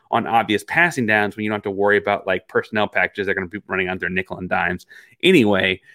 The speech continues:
Um, you put him in that slot spot because of that speed,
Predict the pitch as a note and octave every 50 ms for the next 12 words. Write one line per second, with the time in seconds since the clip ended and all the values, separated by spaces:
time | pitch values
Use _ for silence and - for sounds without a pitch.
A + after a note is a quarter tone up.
0 | _ _ _ - - A#2 A2+ A2 G#2 G2+ F#2+ F#2+ - - A#2 B2+ A#2 - D3 C#3
1 | C3+ C3 B2 A#2+ - - - B2 A#2 A#2 A2 - - A#2 A2 - A#2 G#2+ - -
2 | - - B2 B2+ C3 C#3 A#2+ C3 C3 C3 B2 - - - C3 C3 C#3+ D3 D3+ D#3
3 | C#3